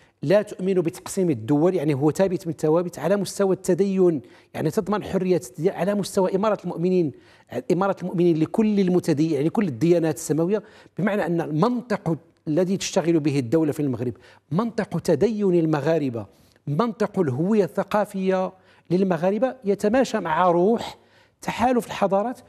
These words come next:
كما أشار الدكتور زكريا، قضية تحالف الحضارات بمعنى أن منذ،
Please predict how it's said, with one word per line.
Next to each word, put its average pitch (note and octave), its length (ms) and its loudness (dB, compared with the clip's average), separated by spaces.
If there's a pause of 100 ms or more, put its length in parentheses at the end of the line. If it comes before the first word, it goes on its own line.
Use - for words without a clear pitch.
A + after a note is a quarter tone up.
(260)
كما G#3+ 520 -2
أشار F3 240 -2
الدكتور E3 340 -6
زكريا، G#3 460 -2 (360)
قضية A#3+ 280 2
تحالف A3 480 -2
الحضارات G#3+ 540 -2
بمعنى G3+ 200 -6
أن G3 380 -2
منذ، F#3 500 2